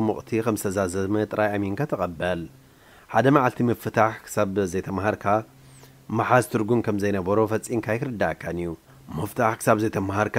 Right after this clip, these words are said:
ዝሓሸ ከም ዝግባእካ እውን ፈጺምካ ኣይክርዳእካን እዩ። ሓደ ሓደ ግዜ ኣብ ህይወትካ ዝያዳ እትደልዮም ሰባት ወላ ካብ መንገድኻ እናጥፍኡኻን ካብ ዕላማኻ እናሰናኸሉኻን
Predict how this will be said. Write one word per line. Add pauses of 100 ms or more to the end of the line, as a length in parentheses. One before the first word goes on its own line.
ዝሓሸ
ከም
ዝግባእካ
እውን (560)
ፈጺምካ
ኣይክርዳእካን
እዩ። (640)
ሓደ
ሓደ
ግዜ (180)
ኣብ
ህይወትካ
ዝያዳ
እትደልዮም
ሰባት
ወላ
ካብ
መንገድኻ
እናጥፍኡኻን (600)
ካብ
ዕላማኻ
እናሰናኸሉኻን